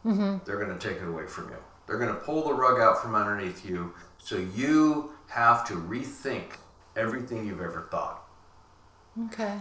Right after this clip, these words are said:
Speaker 2: And oftentimes they, they like you to rethink in their own image, right?
Speaker 1: Yeah.
Speaker 2: Um,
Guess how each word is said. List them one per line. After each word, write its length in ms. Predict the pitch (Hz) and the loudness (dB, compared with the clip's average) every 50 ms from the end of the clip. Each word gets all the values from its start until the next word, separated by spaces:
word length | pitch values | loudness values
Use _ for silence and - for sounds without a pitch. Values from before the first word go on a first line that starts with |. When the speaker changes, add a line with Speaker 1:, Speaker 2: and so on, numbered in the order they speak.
| 196 - | -4 -2
Speaker 2:
And 80 | - 127 | 2 4
oftentimes 600 | 131 - - - 123 117 123 113 101 101 101 101 | 4 4 4 2 -2 0 0 0 0 0 -2 -4
they, 120 | 104 104 101 95 - - - - 107 104 | -4 -4 -6 -6 -8 -12 -14 -14 -12 -6
they 140 | 95 110 110 | -4 -2 0
like 340 | 107 113 123 139 - - 131 | 2 4 4 4 4 2 0
you 120 | 123 113 | -2 -2
to 60 | 107 104 | -4 -4
rethink 640 | 95 113 113 110 107 - - 117 113 110 107 - - | -4 -4 -6 -6 -6 -6 -4 -4 -4 -4 -6 -8 -8
in 160 | 117 104 101 | -8 -6 -4
their 300 | 101 104 101 101 101 - | -2 -2 0 0 0 0
own 300 | 98 101 98 98 98 90 92 | 0 0 -2 -2 -6 -6 -6
image, 360 | 95 90 87 90 - - - - - - - - - - - - - - - - - _ - - - - - - - | -6 -6 -6 -8 -10 -14 -18 -18 -20 -20 -20 -20 -20 -20 -20 -20 -20 -20 -20 -20 -20 _ -20 -20 -20 -20 -20 -16 -10
right? 300 | - 180 - 110 - - - - - | -6 -4 -4 -4 -6 -8 -10 -12 -4
Speaker 1:
Yeah. 380 | 233 226 233 220 196 190 185 185 170 - - - | 2 4 6 6 6 4 2 -2 -6 -10 -8 -4
Speaker 2:
Um, 520 | - 104 104 104 104 104 107 - - - | 0 4 6 8 8 6 6 2 -2 -8